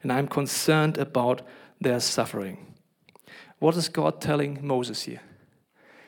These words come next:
He's telling, "What you have seen, I've seen all the time. What you heard, I'm hearing all the time. The need is on your heart, is already on my heart.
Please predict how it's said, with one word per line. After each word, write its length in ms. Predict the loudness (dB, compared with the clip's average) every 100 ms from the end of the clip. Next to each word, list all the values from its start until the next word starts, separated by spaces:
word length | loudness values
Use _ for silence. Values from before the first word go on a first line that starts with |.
| -6
He's 240 | -2 -2
telling, 460 | 2 4 4 2 2
"What 260 | 2 2
you 120 | 4 4
have 160 | 2
seen, 540 | 0 2 2 0 -4 -10 -18 -14 -4
I've 220 | -2 -2
seen 240 | -4 -6
all 140 | -4 -6
the 80 | -6
time. 300 | -10 -12 -14 -20 -20 -20 _ _ _ _ _ _ _ _ _
What 160 | 0 2
you 140 | 2
heard, 460 | 2 4 4 2 -2 -18 -20 _ _ _ 0
I'm 160 | 0
hearing 320 | 2 0 0 0
all 140 | 0 0
the 100 | -2
time. 420 | -2 -2 -4 -10 -20 -20 _ _ _ -20 -14 2
The 120 | 4
need 200 | 4 2
is 200 | 0 0
on 160 | 0 2
your 260 | 4 2
heart, 380 | 2 2 2 0
is 220 | -2 -2 2
already 440 | 4 4 2 0 -4
on 240 | -4 0
my 200 | 0 0
heart. 420 | -2 -4 -6 -12